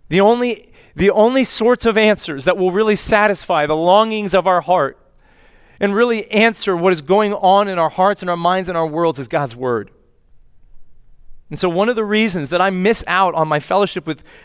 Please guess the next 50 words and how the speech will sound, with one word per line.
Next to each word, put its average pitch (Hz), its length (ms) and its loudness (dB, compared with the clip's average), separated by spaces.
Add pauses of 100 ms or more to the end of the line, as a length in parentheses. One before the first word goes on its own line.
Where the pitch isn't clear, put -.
Jesus 170 380 -4
Christ, 196 380 -2
or 180 120 -2
worse, 156 800 -2 (300)
even 214 240 -2
reject 190 420 -2
his 190 160 -6
testimony, 170 580 -2
is 143 100 -8
because 165 340 -2 (360)
while 202 240 2
I 202 100 0
may 220 160 -2
give 196 180 -2
lip 220 260 -2
service - 680 -4 (300)
to 185 80 0
his 180 180 0
deity 180 540 0 (160)
and 175 140 -2
how 202 100 2
big 190 360 0
he 175 160 -2
is 143 140 0
and 156 80 -2
how 170 120 0
grand 185 400 -2
he 160 180 -2
is, 143 280 -4 (380)
at 180 160 0
times 220 380 0
in 214 80 0
my 190 160 2
life, 190 320 0
I 165 80 2
have 170 160 0
no 196 260 2
desire 165 540 -2
to 175 140 -8
really 208 220 0
allow 196 340 2
his 175 180 -2
testimony, 175 640 -4
the 147 100 0
one 185 180 0
from 175 180 -10
heaven, 160 360 -2
to 156 80 -10
speak - 300 -10
clarity 185 580 0